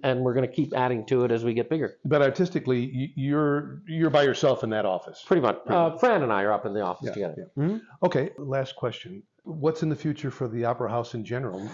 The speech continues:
Speaker 2: beyond programming? Anything that you want or can talk about at this point?
Speaker 1: We, we made some upgrades. We've got a new projector for some projected scenery that we're going to try out.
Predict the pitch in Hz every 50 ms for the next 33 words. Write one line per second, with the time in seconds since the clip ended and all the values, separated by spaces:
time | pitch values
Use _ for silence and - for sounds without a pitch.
0 | 123 127 - - - 131 131 135 131 131 127 - - 156 156 139 127 120 107 104
1 | 110 113 110 - - _ _ _ _ - 131 139 127 127 - 135 131 123 - 127
2 | 117 113 110 127 123 127 147 147 - 98 98 - - - 143 139 139 139 151 -
3 | - 147 143 143 - 147 135 139 139 135 135 143 143 139 - - 156 165 170 170
4 | _ _ _ _ - - 160 175 180 185 160 180 190 170 180 196 175 185 185 208
5 | 196 196 202 190 190 - 175 180 180 - 190 190 190 202 220 214 185 - - 139
6 | 139 131 131 127 143 139 139 139 139 - 127 120 139 151 147 - - 120 107 -
7 | 160 160 160 165 - 170 170 170 170 - 135 - - 127 110 - 117 110 120 110
8 | - - 113 110 - - 202 196 196 196 196 196 185 185 196 180 180 180 165 185
9 | 185 180 170 160 - - 190 180 180 185 185 185 196 190